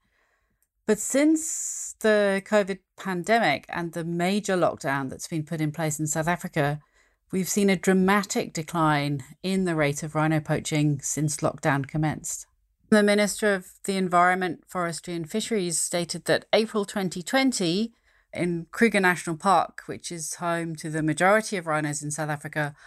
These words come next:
only five rhinos were poached during April twenty twenty, compared to forty-six a year previously in April twenty nineteen.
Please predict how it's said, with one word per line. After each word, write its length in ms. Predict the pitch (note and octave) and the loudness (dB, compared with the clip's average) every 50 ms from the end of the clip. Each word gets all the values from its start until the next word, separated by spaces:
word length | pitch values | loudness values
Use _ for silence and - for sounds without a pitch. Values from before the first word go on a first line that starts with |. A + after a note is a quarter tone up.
| - - _ _ _ _ _ - | -20 -20 _ _ _ _ _ 0
only 420 | F3+ G3 G#3+ A3 A3 G#3 G#3 G3 | 2 2 2 2 2 0 0 -2
five 400 | - - F#3 F#3 G3+ G#3 G#3+ G3 | -2 0 2 4 4 4 4 2
rhinos 480 | F#3 F3 E3+ F3 E3+ E3 D#3+ D#3 - - | 0 0 0 0 0 -2 -4 -4 -6 -8
were 80 | D#3+ | -12
poached 460 | D#3 - E3+ E3 - - - - - | -10 -8 -6 -6 -6 -6 -8 -10 -6
during 220 | - E3 D#3 D#3 - | -4 -2 -2 -2 -2
April 340 | - D#3 D#3+ D#3 - E3 D#3 | -2 -4 -6 -6 -10 -14 -10
twenty 340 | - F#3+ E3+ D#3 - F3 | -8 -6 -6 -6 -8 -8
twenty, 600 | - - F#3+ F#3+ E3+ - A#3 B3 C4+ C#4 C4+ - - - | -8 -6 -6 -6 -4 -2 -2 -2 -2 -2 -6 -8 -12 -12
compared 480 | - G3 F#3 D#3 - F3+ F3 F3 E3 - | -8 -8 -6 -2 2 2 2 2 2 -2
to 140 | - E3+ | -6 -8
forty-six 1080 | D#3 - - G#3 G#3 - - - - - - - - - G3+ - - - - - - - - - | -8 -6 -2 -2 -2 -2 -4 -6 -6 -4 -2 0 2 2 2 0 0 -4 -8 -6 -6 -6 -6 -6
a 80 | E3 | -6
year 240 | E3+ E3 E3 E3 D#3+ | -6 -4 -4 -6 -6
previously 560 | D#3+ - F#3+ F#3+ E3+ E3+ - - D3 C3 C3+ | -6 -6 -6 -4 -4 -6 -6 -6 -4 -4 -4
in 160 | C#3+ C#3+ - | -4 -4 -4
April 320 | - C#3+ D#3 D#3 - E3+ D#3 | -2 -4 -4 -4 -6 -10 -10
twenty 320 | - - D3+ D3+ - D3+ | -6 -6 -6 -4 -4 -4
nineteen. 580 | D3 D3 D3 D3 C#3+ D3 - E3+ D3+ C3 - | -4 -2 -2 -2 -4 -4 -4 -6 -6 -6 -6